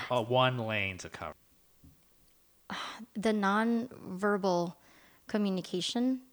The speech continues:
Speaker 2: parts of it, I think, is very great. Um, it's very interesting because I, you know, it's like another way to get to know the person. And i-, it's so silly because I feel like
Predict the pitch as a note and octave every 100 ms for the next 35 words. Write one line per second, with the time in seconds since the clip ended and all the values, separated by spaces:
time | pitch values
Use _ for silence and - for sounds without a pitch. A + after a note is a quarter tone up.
0 | - C4+ C4+ - C#4+ D4+ C#4 G#3 G3 G#3+
1 | G3+ G#3+ - F#3+ F#3 F3+ - _ _ _
2 | - _ - - G2+ - - - - F3+
3 | F#3 F#3+ G3 - F#3 - - - - -
4 | - - _ G#3 A#3 A3 G3 G3 F#3+ -
5 | F#3+ F#3 F3+ F#3 E3+ F#3+ F3 - - F3+
6 | F3 E3+ - - - G#3+ - - G3+ F#3
7 | - - _ _ - G#3 G3 G3 F3+ F3+
8 | F3 F3+ E3+ - F3 E3+ F3 - E3+ F#3
9 | F3+ F3 - - - A#3 A#3+ A#3 - -
10 | A#3 - E4+ F4 - B3 A3+ G#3 F#3 -
11 | F#3+ F#3+ - A#3 C4 A#3+ G#3+ -